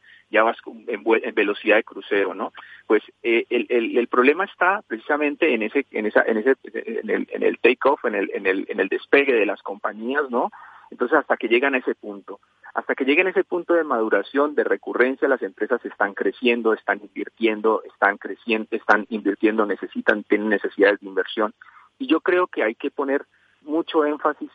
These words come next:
en la financiación estable y la financiación a largo plazo que ayude a consolidar los proce-, los procesos de consolidación y de crecimiento de las compañías. Eso es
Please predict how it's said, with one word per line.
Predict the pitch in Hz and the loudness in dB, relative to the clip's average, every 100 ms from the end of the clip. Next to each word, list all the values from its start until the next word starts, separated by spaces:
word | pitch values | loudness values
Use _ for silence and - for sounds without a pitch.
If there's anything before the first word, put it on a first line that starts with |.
| - | -6
en | 120 113 110 | -2 0 2
la | 110 - | 2 0
financiación | 113 104 104 110 - 104 - 139 139 | -10 -4 -4 -2 0 -2 0 -2 0
estable | 135 - - 170 147 113 110 113 _ _ _ | 0 -2 4 4 4 0 -2 -4 _ _ _
y | 120 | 2
la | 113 | 2
financiación | - 110 104 104 101 - 117 | 2 -6 -8 -4 -4 -2 0
a | 120 | 2
largo | 120 117 113 | 2 0 -2
plazo | - 123 131 - 101 - _ _ - | 0 2 2 -2 -14 -16 _ _ -6
que | 110 | 0
ayude | 107 101 135 156 110 110 - - - | 0 -2 -4 -2 0 0 -4 -14 0
a | 104 | 0
consolidar | - 107 - 107 104 113 127 | 0 -4 0 0 2 2 2
los | 135 131 | -4 -8
proce-, | - 113 - 104 104 | -6 -4 -4 -6 -2
los | 113 101 - | -2 -2 -2
procesos | 107 - 117 143 | -2 -2 -2 -2
de | 131 127 _ | -2 -2 _
consolidación | 120 107 - 107 104 104 104 - 135 143 | -2 -2 -2 -2 0 0 0 -2 -4 0
y | 151 | 0
de | - | 0
crecimiento | 110 - 104 104 107 113 | -2 -4 -12 -10 -2 0
de | 104 | 0
las | 104 - | -2 -8
compañías. | - - 92 92 87 - _ _ | -8 -6 -6 -8 -12 -14 _ _
Eso | 143 - | 0 0
es | 151 | -2